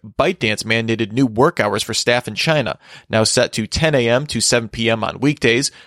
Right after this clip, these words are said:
with employees required to apply to work limited, compensated overtime.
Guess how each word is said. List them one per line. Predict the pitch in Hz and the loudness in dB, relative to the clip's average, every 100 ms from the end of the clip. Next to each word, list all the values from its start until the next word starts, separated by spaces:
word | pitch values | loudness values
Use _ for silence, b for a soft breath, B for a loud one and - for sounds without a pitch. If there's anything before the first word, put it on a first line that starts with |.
| B | B
with | 110 | -4
employees | 117 - 170 151 | -4 0 2 2
required | 120 135 120 | 0 0 0
to | 113 | -2
apply | 107 - 190 180 139 | -4 -2 2 2 2
to | - | 0
work | 120 113 | 0 0
limited, | 113 165 131 120 127 | 0 2 4 0 -4
compensated | - 175 151 104 104 113 | -4 -2 -2 -2 0 4
overtime. | 127 113 110 50 - | 4 2 -2 -4 -10